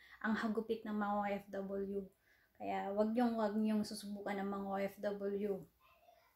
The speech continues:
Dahil kami lalaban.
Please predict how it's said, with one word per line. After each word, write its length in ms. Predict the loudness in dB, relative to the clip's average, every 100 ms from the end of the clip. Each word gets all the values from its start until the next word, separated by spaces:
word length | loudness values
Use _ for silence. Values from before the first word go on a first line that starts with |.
| _ _ _ _ _ -20 -20 _
Dahil 560 | 0 4 4 6 4 2 -6 _ _ _ -2
kami 280 | 2 4 6
lalaban. 720 | 8 8 8 4 0 0